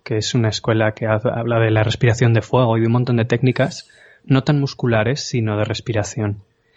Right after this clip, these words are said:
Y en lo que se diferencia sobre todo del resto de meditaciones, yo diría es que el Wim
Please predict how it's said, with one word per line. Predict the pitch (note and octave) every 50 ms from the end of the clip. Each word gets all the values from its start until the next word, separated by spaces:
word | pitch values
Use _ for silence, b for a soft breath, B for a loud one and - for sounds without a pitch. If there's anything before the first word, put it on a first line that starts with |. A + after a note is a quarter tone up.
| b b b b b
Y | - B2
en | A#2+
lo | A#2+ A#2
que | A#2+
se | - - A#2
diferencia | A2 - - A#2 A#2+ C3 - - E3
sobre | D#3+ - D3 C#3+ C#3+
todo | - - E3+ E3 D3 B2+
del | A#2 A#2 A2 G#2+
resto | A2 A2+ A2+ - - C3 A#2
de | A2+ A2
meditaciones, | G#2+ G#2+ G#2+ - A2 - - C#3+ D3+ C#3 C3+ C#3+ C#3
yo | B2+ B2 A#2+
diría | A#2 A#2 B2 A#2+ B2 B2+
es | B2+ - -
que | - - A#2+
el | A2 G#2+ G#2 G#2 G#2
Wim | A2 G#2+ A#2+ B2 B2+